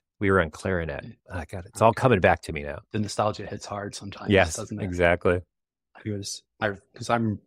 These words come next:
Speaker 2: I think I'm probably a fair bit younger than you, but I was listening to a podcast came out recently about Mozilla Foundation and Netscape.
Speaker 1: Mm-hmm.
Speaker 2: I was sat there thinking, like, I remember when you could use the Mozilla browser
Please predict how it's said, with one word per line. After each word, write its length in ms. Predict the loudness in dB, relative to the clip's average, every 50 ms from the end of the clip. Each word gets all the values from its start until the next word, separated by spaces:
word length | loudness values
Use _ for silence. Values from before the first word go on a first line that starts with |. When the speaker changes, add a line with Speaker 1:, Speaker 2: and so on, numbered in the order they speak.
| _ _ _ _
Speaker 2:
I 80 | -2 0
think 120 | 2 2
I'm 160 | 2 2 0
probably 280 | -4 -6 -6 -4 -4 -4
a 40 | -4
fair 240 | -4 -2 -4 -2 -2
bit 120 | -6 -6
younger 240 | -6 -4 -4 -4 -6
than 100 | -8 -10
you, 80 | -8 -6
but 60 | -6
I 60 | -6
was 120 | -4 -4 -4
listening 220 | -4 -4 -4 -6
to 140 | -4 -6 -6
a 40 | -6
podcast 460 | -2 -2 -2 0 0 0 -2 -2 -6
came 120 | -6 -6
out 60 | -4
recently 460 | -2 -2 -2 -2 -4 -6 -6 -6 -8 -8
about 340 | -8 -6 -4 -4 -4 -6 -8 -2
Mozilla 640 | 0 0 0 0 -2 -4 -4 -4 -4 -6 -8 -10 -14 _ _ _ _
Foundation 500 | 0 0 0 0 0 -2 -4 -4 -6 -8
and 180 | -10 -8 -8 -8
Netscape. 460 | -8 -8 -8 -8 -8 -8 -8 -10 -10 -12 _ _ _ _ _ _ _ _ _ _ -4
Speaker 1:
Mm-hmm. 320 | -2 0 0 2 2 2
Speaker 2:
I 60 | 2
was 260 | 0 0 -2 -4 -6
sat 220 | -4 -4 -4 -2 -2
there 140 | -2 -2 -2
thinking, 300 | -2 -4 -4 -4 -6 -8
like, 180 | -10 -12 -8 _
I 180 | 0 2 2 2
remember 800 | 2 0 -2 -2 -2 -2 -2 -2 -2 -4 -6 -6 -8 -10 -14 _ _ _ _ _
when 480 | -2 -2 -2 -2 -6 -8 -12 -12 -14 _ _ _ _ _ _ _ _ _ _ _
you 120 | -4 -4
could 220 | -2 0 -2 0 0
use 200 | 0 -2 -2 -2
the 80 | -2
Mozilla 420 | -2 -2 -2 -2 -2 -4 -4 -6 -6
browser 560 | -6 -6 -6 -6 -8 -8 -10 -12 -12 -18